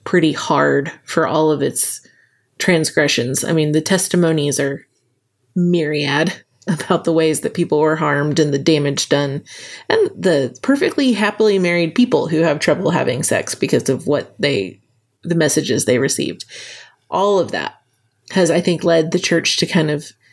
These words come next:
and I say the church with a capital C, like, I know there are specific churches who still do a very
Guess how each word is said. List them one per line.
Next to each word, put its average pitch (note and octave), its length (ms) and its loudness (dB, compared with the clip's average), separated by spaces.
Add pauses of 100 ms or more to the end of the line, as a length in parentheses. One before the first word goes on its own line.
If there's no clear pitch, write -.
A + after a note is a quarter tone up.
(140)
and F3 160 0
I E3+ 60 2
say F3 160 2
the - 100 0
church - 360 0
with D3+ 100 0
a - 60 -2
capital D3 420 0
C, C#3+ 260 0
like, - 240 -8 (640)
I E3+ 80 0
know E3 160 2
there D3+ 160 0
are D3+ 60 0
specific - 520 -2
churches D3 380 -2
who D#3 140 0
still D3 300 0
do C#3+ 180 0
a D3 80 2
very D3+ 920 0